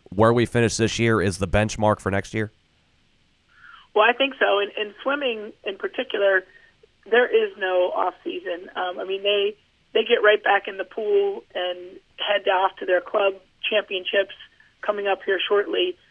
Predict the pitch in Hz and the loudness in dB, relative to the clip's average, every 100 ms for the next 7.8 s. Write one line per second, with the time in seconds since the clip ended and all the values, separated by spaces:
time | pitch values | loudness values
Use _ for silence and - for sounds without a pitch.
0 | _ _ - 185 180 - 208 202 - 262 | _ _ -6 -6 -4 2 4 6 4 4
1 | 220 202 214 190 196 220 220 233 220 214 | 0 2 -2 -2 0 0 0 0 0 0
2 | 214 202 220 214 220 - _ _ _ 196 | -4 -4 -2 0 -2 -8 _ _ _ -4
3 | 202 190 196 196 208 - - 220 202 202 | -2 -2 -2 -2 -4 -10 -16 -10 -8 -6
4 | 185 190 196 190 196 185 185 185 185 - | -2 0 0 0 -4 -6 -4 -4 -6 -6
5 | 202 185 202 - 196 180 190 196 185 180 | -8 -4 -4 -2 -2 -2 -4 -2 0 0
6 | - 196 190 190 190 - - 175 175 _ | -2 -6 -4 -2 -2 -2 -6 -6 -6 _
7 | _ _ _ _ - 208 - 208 | _ _ _ _ -12 -2 0 0